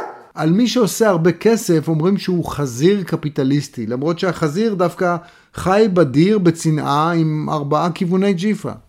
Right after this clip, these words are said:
ואחרי כל מסע ההכפשה שהוא עבר, מגיע החזיר ומראה לנו שיש בו גם קצת מאיתנו, ולא סתם משהו, אלא שהוא חולק איתנו את האיבר החשוב והרומנטי ביותר,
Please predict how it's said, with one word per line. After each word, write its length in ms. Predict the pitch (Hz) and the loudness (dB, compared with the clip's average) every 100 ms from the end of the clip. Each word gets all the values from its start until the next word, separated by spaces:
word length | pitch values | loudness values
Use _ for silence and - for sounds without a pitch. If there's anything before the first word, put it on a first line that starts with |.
| _ _ _ _ _ _ _ _ _ 156 | _ _ _ _ _ _ _ _ _ -2
ואחרי 300 | 160 240 262 | 2 2 4
כל 200 | 254 302 | 2 4
מסע 340 | 285 151 240 | 2 0 -2
ההכפשה 600 | 220 170 - 143 - 196 | -2 -4 -4 -6 -2 -2
שהוא 260 | 190 160 127 | -2 -2 -2
עבר, 420 | 107 131 120 113 - _ _ _ | -2 -2 -2 -4 -12 _ _ _
מגיע 360 | 117 120 208 247 | -8 -2 0 2
החזיר 600 | 180 - 139 113 107 98 - _ _ _ _ | 0 -2 -4 -4 -8 -8 -16 _ _ _ _
ומראה 400 | 127 131 131 180 | -4 -2 -2 0
לנו 260 | 254 220 151 | 2 2 0
שיש 440 | - 139 160 185 | -2 -2 -2 -2
בו 140 | 208 214 | -4 -2
גם 180 | 180 | -2
קצת 380 | 139 - 202 202 | -4 -6 -8 -4
מאיתנו, 580 | 247 226 - 240 247 135 - _ _ _ _ 131 | -2 -2 -2 0 0 -2 -6 _ _ _ _ -4
ולא 200 | 180 202 | -2 -2
סתם 340 | - - 190 | -6 -2 -2
משהו, 520 | 139 131 143 - 113 - _ _ _ _ | 0 -2 -4 -6 -10 -12 _ _ _ _
אלא 220 | 151 180 170 | -2 0 0
שהוא 240 | 190 175 | 0 -2
חולק 440 | - 151 202 214 | -2 -2 -2 -2
איתנו 360 | 208 202 202 196 | -4 -2 0 0
את 120 | 170 | 0
האיבר 560 | 139 127 113 120 185 170 | -2 -2 -2 0 0 0
החשוב 680 | 139 - 123 - 214 220 135 | -2 -4 -10 -6 -4 -2 -2
והרומנטי 840 | 127 117 123 127 185 233 - 190 | -4 -2 -2 0 2 0 0 -2
ביותר, 580 | 170 160 - 190 214 | 0 -2 -2 -4 -4